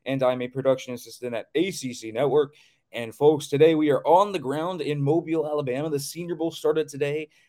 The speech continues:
and Kenny Pickett was very active, both talking to the media before practice and also in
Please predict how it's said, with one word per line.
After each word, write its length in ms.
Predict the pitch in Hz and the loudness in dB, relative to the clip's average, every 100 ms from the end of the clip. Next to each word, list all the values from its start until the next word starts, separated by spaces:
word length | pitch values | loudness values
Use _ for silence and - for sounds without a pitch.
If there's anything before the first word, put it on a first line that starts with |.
| _ _ | _ _
and 100 | _ | _
Kenny 280 | - 139 165 | -6 -6 -4
Pickett 380 | 170 165 139 | -4 -2 -4
was 140 | 127 117 | -4 -4
very 320 | 117 131 131 | -2 -2 0
active, 400 | 135 135 120 110 | 0 0 -6 -2
both 260 | 139 151 - | 0 -2 -4
talking 520 | 147 180 190 185 185 | -8 -6 -6 -6 -6
to 100 | 170 | -4
the 80 | 147 | -4
media 340 | 156 160 156 | -6 -4 -4
before 520 | 113 110 - 135 165 | -6 -14 -6 -2 -2
practice 580 | 165 170 175 180 180 - _ _ _ | -2 -8 -6 -6 -8 -12 _ _ _
and 100 | 113 - | -8 0
also 540 | 143 143 127 113 107 _ _ 135 | 2 2 0 -2 -4 _ _ -4
in 240 | 135 | -4